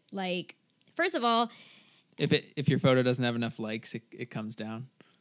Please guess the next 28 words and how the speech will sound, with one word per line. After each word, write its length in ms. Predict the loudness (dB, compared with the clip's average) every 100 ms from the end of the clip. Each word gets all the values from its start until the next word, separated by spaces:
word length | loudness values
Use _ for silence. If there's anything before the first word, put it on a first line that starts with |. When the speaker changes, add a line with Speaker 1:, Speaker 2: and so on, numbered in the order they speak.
| _ -8
Speaker 2:
like, 140 | -8 -4
that 160 | -4
kind 160 | 0 0
of 80 | 0
thing. 240 | 0 -2 -6 _ _ -4
Speaker 1:
Kind 280 | 0 2
of, 200 | 2 2 2
yeah. 440 | 6 6 4 2
That 120 | 2 2
was, 80 | 4
Speaker 2:
Yeah. 40 |
Speaker 1:
like, 100 | 2
my 120 | 2 0
thing. 420 | 0 0 -2 -2
Speaker 2:
Yeah, 280 | 2 4 6
I 40 | 6
Speaker 1:
Which 80 |
Speaker 2:
know. 120 | 8 8
Speaker 1:
is 60 |
Speaker 2:
It, 60 | 6
Speaker 1:
embarrassing 460 | 6 8 6 6 6
Speaker 2:
that's 160 | 6
Speaker 1:
to 40 | 8
Speaker 2:
not, 140 | 8 8
Speaker 1:
admit. 100 | 6
Speaker 2:
that's 180 | 2
not 240 | 2 0 0
uncommon. 600 | -8 -6 -6 -6 -8 -12